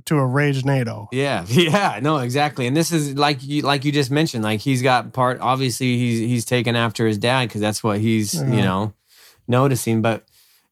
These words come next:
Speaker 2: um, you, you get to chapter five, and then you get this flashback that you kinda mentioned earlier of
Speaker 1: Mm-hmm.
Speaker 2: another kind of just, uh, a, a flashback of the past, and, and probably, and like we, like we already mentioned, this is probably why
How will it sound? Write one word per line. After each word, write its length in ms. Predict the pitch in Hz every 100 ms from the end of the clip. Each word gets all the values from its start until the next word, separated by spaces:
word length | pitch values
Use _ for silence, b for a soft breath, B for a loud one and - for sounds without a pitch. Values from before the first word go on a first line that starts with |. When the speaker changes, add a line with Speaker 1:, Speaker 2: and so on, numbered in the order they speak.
| -
Speaker 2:
um, 540 | 113 110 107 104 107 - _ _ _ _
you, 220 | 135 139 135
you 120 | 160 156
get 120 | 170
to 60 | 170
chapter 340 | - 170 165
five, 340 | 135 175 180
and 80 | 165
then 80 | 147
you 120 | 143 135
get 160 | 147
this 180 | 147 131
flashback 520 | 139 135 131 123 117
that 80 | 120
you 100 | 107
kinda 240 | 123 113
mentioned 360 | 107 107 101 101
earlier 480 | 98 98 85 78 - _ _ _ _ b b b _
of 140 | 113 123
Speaker 1:
Mm-hmm. 200 | 110 113
Speaker 2:
another 460 | 120 120 123 120 117
kind 280 | - 139
of 200 | 143 131 123
just, 420 | 131 123 - - -
uh, 420 | 113 104 80 98 -
a, 100 | 117
a 20 |
flashback 600 | 107 131 127 127 127 120
of 60 | 117
the 80 | 104
past, 520 | - 123 120 113 -
and, 180 | 104 104
and 260 | 117 110 101
probably, 640 | - 143 151 175 175 170 - _ _ _
and 80 | 131
like 180 | 127 135
we, 160 | 147 143
like 300 | 135 139 135
we 100 | 147
already 260 | 139 151 147
mentioned, 400 | 151 156 127 117
this 180 | 127 -
is 140 | 135
probably 520 | - - 135 135 143 143
why 680 | 131 127 123 120 120 120